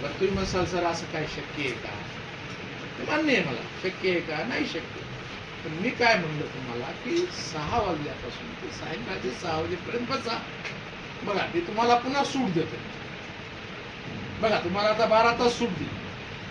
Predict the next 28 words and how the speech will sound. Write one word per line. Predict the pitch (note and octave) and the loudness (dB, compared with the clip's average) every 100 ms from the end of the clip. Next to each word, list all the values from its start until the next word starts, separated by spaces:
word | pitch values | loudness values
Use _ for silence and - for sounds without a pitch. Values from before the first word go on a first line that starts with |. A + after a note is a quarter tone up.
| - - - - - - - - - - - - | -10 -10 -10 -10 -10 -10 -10 -10 -10 -10 -8 -6
मी | F3+ | -2
काय | F#3 | 0
माणूस | F#3+ G#3 A3+ - | 2 2 0 -2
काय | G#3+ F#3 | 2 4
हे | E3+ D#3 F3 | 4 2 2
आहे | G#3+ | 2
का? | E3 D3 | 0 -2
भूत | D3+ G#3 G#3 | -2 -2 -2
नाही | A3 | -2
मी. | G#3 B2+ B2 B2 D#3 C3 D3 C#3+ C3+ C3 - - - - - - | 0 -2 -6 -8 -6 -4 -4 -2 -2 -2 -4 -8 -8 -8 -10 -2
हा, | F#3 A3 F3 | 2 4 4
म्हणजे | E3+ E3 | 2 2
का | E3 | 2
तुमचा | E3+ F3 D#3+ | 0 -2 0
गळा | D#3 D#3+ | 2 2
धरायला? | C#3 C3 C3 A#2 - - - - - - - - - - - - - - - | 0 -2 -4 -6 -8 -8 -8 -8 -10 -10 -10 -8 -8 -8 -8 -8 -8 -8 -4
मी | |
भूत | F#3+ B3+ - | 0 0 2
नाहीये. | C4+ B3+ E3 - - - - | 4 4 4 -2 -8 -10 -2
बघा, | G3+ B3+ B3+ | 2 8 8
मी | A3 | 8
किती | A3 A#3+ A#3+ D4 D4 | 2 0 2 2 2
तुम्हाला | C4 C4 B3 | 2 4 4
सोय, | - - B3+ C4 D4 - - - - - - - - - - - - D3 | 2 0 4 6 6 4 -4 -8 -8 -8 -8 -8 -10 -10 -10 -10 -6 2
बाकीनं | F3+ G3 B3 B3 | 2 4 2 4
जशी | B3 B3 B3+ | 4 2 -2
सोय | A#3+ A#3+ A#3+ | 2 4 4
केली, | - A#3 A#3 F3 | 2 -2 0 -2